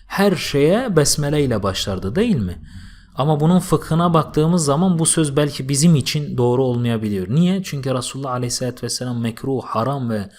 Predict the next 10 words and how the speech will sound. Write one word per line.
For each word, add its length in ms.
küfür 440
işlemeyeceği 800
için 200
her 220
işine 400
besmele 440
ile 180
başlıyor. 400
Ama 300
bizde 500